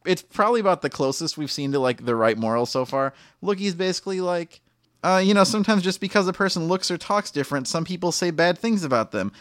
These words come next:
That's really silly. I think, okay, yeah,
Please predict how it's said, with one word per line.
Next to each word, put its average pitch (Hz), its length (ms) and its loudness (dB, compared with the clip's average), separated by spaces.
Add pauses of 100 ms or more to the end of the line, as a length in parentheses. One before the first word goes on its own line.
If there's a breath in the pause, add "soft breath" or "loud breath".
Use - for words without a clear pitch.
(140 loud breath)
That's - 240 -2
really 160 360 0
silly. 127 480 -4 (680 soft breath)
I 202 100 -8
think, 220 220 -8
okay, 139 400 -4
yeah, 160 320 -6